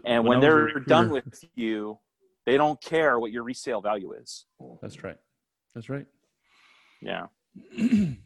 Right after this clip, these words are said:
Speaker 2: We all, we all come out of there just a little bit more busted up than, uh, than, than we went into it. And some of it is age, but a lot of it isn't. A lot of it is the hard miles they put on you.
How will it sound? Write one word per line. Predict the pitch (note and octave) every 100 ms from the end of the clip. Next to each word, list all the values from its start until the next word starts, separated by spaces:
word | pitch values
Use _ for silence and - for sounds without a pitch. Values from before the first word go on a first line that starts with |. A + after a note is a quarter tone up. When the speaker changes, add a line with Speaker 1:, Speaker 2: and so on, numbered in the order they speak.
| _ _ _ _
Speaker 2:
We | - B2
all, | C3
we | C#3 C#3
all | D#3
come | - D3+
out | C#3 C#3
of | B2+
there | A#2
just | A2 A2
a | B2
little | B2 C3
bit |
more | C3+ A2+
busted | G#2+ A2+ - G#2+
up | G#2+ - -
than, | A#2+ G#2 G2+
uh, | G2
than, | F#2+ G2+ F#2
than | G2+
we | G2
went | F#2+ F#2
into | F#2+ - F#2+
it. | -
And | A2+
some | C3+ C3
of | A#2+
it | A#2+
is | A2 G2
age, | G2+ G2+ G#2
but | F#2+
a |
lot | F#2+ F#2+
of | F#2+
it | F#2
isn't. | F2+ F2 E2 _
A | F2+
lot | G2+
of | G#2+
it | G2+
is | F#2+
the | F#2
hard | G2+ G2+ G2+
miles | F#2 F#2 F#2
they | F#2
put | -
on | F#2 F#2
you. | F#2